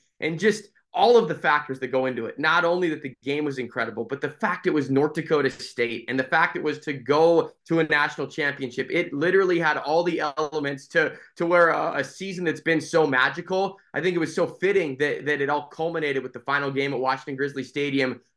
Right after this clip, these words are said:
to be that kind of scene. And, uh, it took a while for me to, to finally get my voice healthy, number one, and number two, to,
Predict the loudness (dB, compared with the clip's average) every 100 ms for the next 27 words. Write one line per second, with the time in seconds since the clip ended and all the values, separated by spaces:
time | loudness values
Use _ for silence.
0 | 2 2 4 2 2 0 -2 4 4 2
1 | -2 -4 -2 -4 -6 -6 -4 -2 -4 -2
2 | -2 0 2 2 0 -6 -6 -4 0 2
3 | 2 4 6 6 4 0 -2 0 4 4
4 | 2 -6 0 4 4 2 0 0 0 -6
5 | -8 -6 -4 -2 -2 0 -2 -2 -4 -6
6 | -6 -6 -4 -2 -2 -2 0 -4 -4 -6
7 | -2 -2 2 0